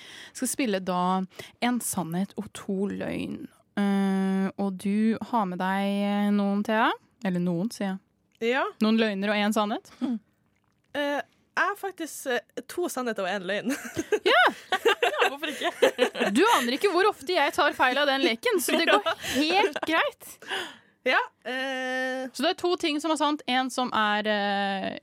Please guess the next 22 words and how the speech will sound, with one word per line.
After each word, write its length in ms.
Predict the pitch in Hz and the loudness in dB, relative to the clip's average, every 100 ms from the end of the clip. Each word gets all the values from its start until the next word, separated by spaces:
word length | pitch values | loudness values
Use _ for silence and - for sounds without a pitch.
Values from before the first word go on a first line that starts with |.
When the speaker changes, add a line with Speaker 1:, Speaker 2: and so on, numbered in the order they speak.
| _ | _
Speaker 1:
ikke 220 | - 220 196 | -6 -4 -4
riktig, 240 | - 185 | -4 -4
da. 80 | - - - | -4 -6 -4
Speaker 2:
Ja. 200 | 226 - - _ | -2 -2 -10 _
Speaker 1:
Men 220 | 254 277 254 | -2 0 2
uansett, 300 | 240 190 - | 0 -2 0
kjør 160 | 247 226 | -2 0
på. 120 | 170 | -2
Speaker 3:
Det 80 | 214 | -2
funker. 240 | 220 196 - _ - | -6 -8 -16 _ -2
Speaker 2:
Ja, 160 | 220 - 220 - | 0 -2 -8 -12
eh, 260 | - 226 214 | -4 -2 -2
jeg 200 | - 240 | -4 -6
tenker 220 | 226 190 | -6 -6
det 80 | 165 | -6
går 140 | 165 | -6
helt 100 | - - | -8 -12
fint. 180 | - 202 | -10 -2
Speaker 1:
Ja. 140 | 190 170 _ - - _ _ _ _ _ - | -2 -2 _ -20 -20 _ _ _ _ _ -4
Speaker 2:
Eh, 760 | 214 220 233 226 226 226 226 233 | 0 2 2 2 2 0 0 0
nummer 180 | 262 | 0
én. 220 | 226 427 | 0 0